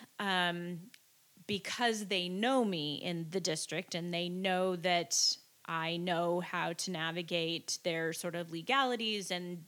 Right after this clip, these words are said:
I know how to speak their language. Um, there was, by the time I got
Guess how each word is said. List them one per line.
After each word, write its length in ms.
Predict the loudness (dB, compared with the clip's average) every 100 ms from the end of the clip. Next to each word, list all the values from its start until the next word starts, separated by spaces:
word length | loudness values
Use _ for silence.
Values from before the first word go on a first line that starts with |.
| -8
I 160 | -4 0
know 160 | 0
how 140 | 2 0
to 60 |
speak 400 | 0 -4 -8 -8
their 180 | -6 -2
language. 760 | 4 6 6 6 6 4 0 -8 -12 -18 -20 -20 -12
Um, 640 | -6 -4 -2 -4 -6 -8 -10 -14 -18 -20 _
there 300 | 0 4 6
was, 540 | 6 4 4 0 -6 -6 2
by 140 | 2
the 100 | 4
time 320 | 4 6 6
I 160 | 6 4
got 400 | 2 0 2